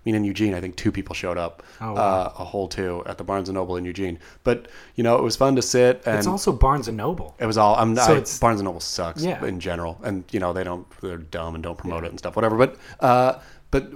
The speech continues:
Speaker 1: you know, one of the guys was from Corvallis, had dro-, driven, you know, an hour and a half or whatever.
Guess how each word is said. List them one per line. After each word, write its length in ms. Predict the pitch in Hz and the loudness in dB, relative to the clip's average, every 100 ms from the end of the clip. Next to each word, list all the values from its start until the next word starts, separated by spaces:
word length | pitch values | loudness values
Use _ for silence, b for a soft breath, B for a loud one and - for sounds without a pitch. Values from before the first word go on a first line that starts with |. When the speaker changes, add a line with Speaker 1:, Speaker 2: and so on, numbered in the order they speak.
| 156 | -2
Speaker 1:
you 80 | 151 | 2
know, 100 | 131 | 4
one 160 | 139 | 6
of 60 | 185 | 6
the 80 | 143 | 6
guys 420 | 113 107 110 117 | 8 6 6 2
was 320 | - 120 113 - | 0 4 4 2
from 180 | 117 | -2
Corvallis, 680 | - 107 104 123 104 101 - | 0 4 6 8 8 4 0
had 100 | 107 | -2
dro-, 260 | 107 120 131 | 2 4 4
driven, 520 | 113 117 113 110 113 | 2 2 2 0 -2
you 80 | 143 | 0
know, 160 | 107 101 | 2 2
an 80 | |
hour 140 | 104 110 | 4 2
and 80 | 95 | 4
a 20 | |
half 220 | 110 123 | 2 2
or 20 | |
whatever. 400 | 98 92 90 107 | 0 0 0 -2